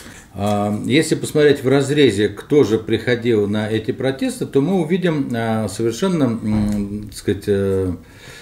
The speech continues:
э, не связанных и необычных, э, в обычной жизни с собой персонажей. Ну, давайте начнем по, а, возрастному, да, м, э,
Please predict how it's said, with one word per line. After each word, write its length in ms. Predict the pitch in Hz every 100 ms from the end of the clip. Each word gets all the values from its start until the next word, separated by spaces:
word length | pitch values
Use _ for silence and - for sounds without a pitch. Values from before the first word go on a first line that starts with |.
| - -
э, 240 | 101 104 104 -
не 300 | 117 135 156
связанных 720 | 151 127 190 196 165 156 143 135
и 80 |
необычных, 840 | 135 135 127 175 175 143 - - 120
э, 260 | 113 113
в 140 | 107 113
обычной 400 | 117 143 143 113
жизни 460 | 135 123 117 113
с 60 | -
собой 260 | 98 113 113
персонажей. 640 | 113 - 107 82 - - - - - - - - - - - -
Ну, 120 | 127 147
давайте 300 | 147 143 117
начнем 420 | 110 - 139 117
по, 420 | - 117 117 107 - - - - -
а, 360 | 90 98 98 98
возрастному, 760 | 98 110 127 117 104 87 71 76
да, 100 | 120
м, 360 | 151 101 92 90
э, 240 | 90